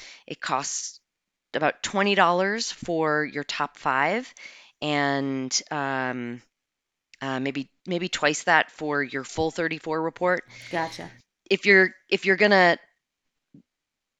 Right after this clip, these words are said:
Speaker 1: if you're gonna look at your full thirty-four report, you get a full report. Gallup is great about giving you lots of information,
Speaker 2: Mm-hmm.
Speaker 1: uh, uh,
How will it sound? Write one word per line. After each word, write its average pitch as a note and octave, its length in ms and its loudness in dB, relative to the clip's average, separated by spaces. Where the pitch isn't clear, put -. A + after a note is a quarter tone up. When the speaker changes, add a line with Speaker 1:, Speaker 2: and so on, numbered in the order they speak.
Speaker 1:
if G3 140 -2
you're G3 100 6
gonna G#3 220 6
look F#3+ 240 2
at G3 60 -4
your D#3+ 120 -2
full E3 240 -2
thirty-four D3 500 -2
report, F3+ 580 0
you E3+ 180 -8
get D3+ 180 4
a D3 40 -2
full F3+ 640 0
report. D#3+ 480 2
Gallup F3+ 360 4
is D3+ 120 -4
great D3+ 280 2
about C#3 220 2
giving C#3+ 260 -2
you C#3+ 240 -2
lots D3+ 380 -2
of D3 100 -4
information, C#3 800 0
Speaker 2:
Mm-hmm. D#3+ 240 -2
Speaker 1:
uh, - 40 0
uh, - 20 -4